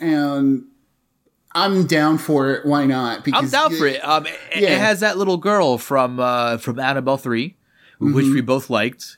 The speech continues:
Speaker 2: Um,
Speaker 1: Mm-hmm.
Speaker 2: uh, Hannah Grace, I think her name is. Um, I forget.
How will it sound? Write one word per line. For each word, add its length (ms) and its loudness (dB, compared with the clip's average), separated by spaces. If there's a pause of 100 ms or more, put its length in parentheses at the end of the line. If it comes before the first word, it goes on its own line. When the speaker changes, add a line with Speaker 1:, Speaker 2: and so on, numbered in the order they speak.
(140)
Speaker 2:
Um, 300 0
Speaker 1:
Mm-hmm. 220 0
Speaker 2:
uh, 180 0
Hannah 240 -2
Grace, 380 -4
I 40 -6
think 240 -10
her 120 -8
name 200 -10
is. 260 -10 (440)
Um, 320 2
I 100 0
forget. 340 -6